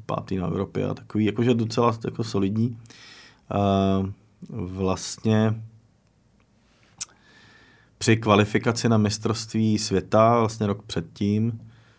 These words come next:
jsme vyhráli semifinále, prostě jsme si říkali, to tam prostě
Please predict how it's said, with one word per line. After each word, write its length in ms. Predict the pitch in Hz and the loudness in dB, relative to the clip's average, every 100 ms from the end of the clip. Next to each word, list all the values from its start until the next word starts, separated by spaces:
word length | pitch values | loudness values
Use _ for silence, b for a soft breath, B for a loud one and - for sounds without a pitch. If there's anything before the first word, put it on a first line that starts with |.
| b | b
jsme 580 | - - 98 101 98 98 | -14 -6 0 2 2 2
vyhráli 340 | 98 101 104 | 4 6 6
semifinále, 800 | 104 95 95 - 107 110 113 123 127 - 127 | 4 0 0 2 4 6 4 0 -6 -14 -10
prostě 260 | 101 - | -8 -6
jsme 160 | 101 101 | -4 -4
si 140 | 101 | -2
říkali, 260 | 98 87 101 | -4 -2 -2
to 80 | 98 | -2
tam 180 | 98 98 | -4 -6
prostě 280 | - - | -8 -8